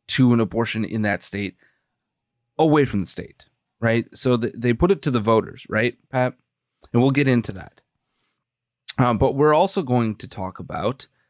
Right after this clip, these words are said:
um, wow, what else are we gonna talk about, Pat? Now I forget about that.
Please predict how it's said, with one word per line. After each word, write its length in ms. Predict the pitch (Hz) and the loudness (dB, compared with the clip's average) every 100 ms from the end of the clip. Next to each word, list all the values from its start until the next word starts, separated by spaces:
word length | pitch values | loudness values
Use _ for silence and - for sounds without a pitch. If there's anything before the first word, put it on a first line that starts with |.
| _ _ - | _ _ -6
um, 600 | 104 98 92 92 92 110 _ _ _ _ _ _ _ _ _ _ _ - - _ _ _ _ _ _ _ _ - | -2 0 -2 -4 -8 -14 _ _ _ _ _ _ _ _ _ _ _ -20 -20 _ _ _ _ _ _ _ _ -4
wow, 180 | 107 104 | -2 -2
what 160 | 147 | 0
else 200 | 180 175 | 0 -2
are 40 | 165 | -4
we 80 | |
gonna 140 | 139 131 | -4 -6
talk 200 | 139 135 | -6 -8
about, 200 | 98 - | -8 -10
Pat? 240 | 87 - - | -14 -16 -10
Now 160 | 95 | -6
I 80 | 98 | -6
forget 260 | - 110 127 | -6 -4 -4
about 280 | - - - | -6 -12 -18
that. 260 | - - | -20 -20